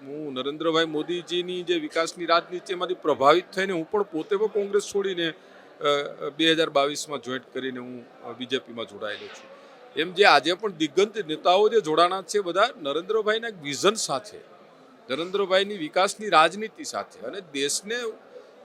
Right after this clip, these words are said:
બે હજાર, આજે જે માણસનું વિઝન તો જો બે હજાર સુડતાલીસ કે મારો દેશ કેવો હોવો જોઈએ, એનું જે જેની પાસે વિઝન છે અને વિઝન સાથે જે કામ કરે છે, એ કામ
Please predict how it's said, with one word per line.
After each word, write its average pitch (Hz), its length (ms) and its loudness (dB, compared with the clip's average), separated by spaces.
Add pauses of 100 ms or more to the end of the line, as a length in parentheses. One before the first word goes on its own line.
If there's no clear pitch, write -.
(180)
બે 175 140 6
હજાર, 220 180 4 (100)
આજે 165 200 2
જે 214 140 -2
માણસનું 240 360 0
વિઝન 190 340 2
તો 254 200 0
જો 262 180 -2
બે 208 220 8
હજાર 233 160 4
સુડતાલીસ - 1000 0 (880)
કે 196 80 -2
મારો 170 280 6
દેશ 202 300 4
કેવો 233 280 10
હોવો 175 280 6
જોઈએ, 113 600 -4
એનું 247 260 -2
જે 240 160 8
જેની 190 260 2
પાસે 214 320 0
વિઝન 151 480 4
છે 156 200 -6
અને 131 120 -8
વિઝન 117 300 -8
સાથે 165 420 0
જે 254 140 -4
કામ 139 280 0
કરે 117 280 -10
છે, - 180 -12 (420)
એ 185 60 -4
કામ 254 600 8